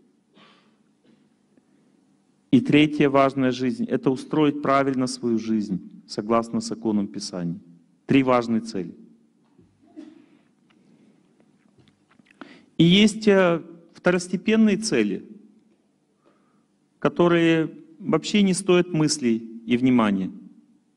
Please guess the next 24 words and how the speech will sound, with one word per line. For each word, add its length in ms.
Но 120
те 160
люди, 280
которые 500
делают 440
второстепенные 840
цели 340
главными 640
в 40
своей 320
жизни, 360
разрушают 800
свою 260
жизнь, 420
косточки 520
на 160
косточки 640
не 160
остают, 720
не 80
оставляют 680
от 100
своей 240
судьбы. 580